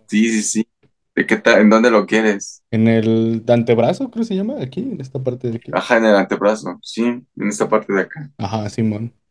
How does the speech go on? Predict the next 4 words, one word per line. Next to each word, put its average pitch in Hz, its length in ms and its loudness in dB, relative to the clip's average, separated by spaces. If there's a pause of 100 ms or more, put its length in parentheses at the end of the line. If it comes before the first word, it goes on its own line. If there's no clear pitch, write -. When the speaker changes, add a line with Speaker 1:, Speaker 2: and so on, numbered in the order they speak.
(1120)
Speaker 1:
Va, 82 520 2
güey, - 360 -10 (140)
me 87 100 -2
late. 90 540 -4